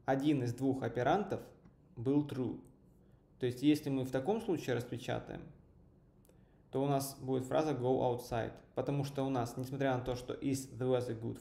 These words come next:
false», у нас есть вторая константа are you happy, она true,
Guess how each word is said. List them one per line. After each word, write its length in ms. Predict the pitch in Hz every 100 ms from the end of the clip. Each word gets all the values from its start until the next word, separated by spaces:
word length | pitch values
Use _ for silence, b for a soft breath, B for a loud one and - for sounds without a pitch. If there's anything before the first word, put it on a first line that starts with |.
| -
false», 400 | 120 147 - - - B B B -
у 40 |
нас 180 | 123 120
есть 140 | 120
вторая 260 | - 123 117
константа 540 | 117 113 - 120 117
are 160 | - 117
you 140 | 110 -
happy, 380 | 165 - 196 -
она 240 | 120 139
true, 340 | 143 113 107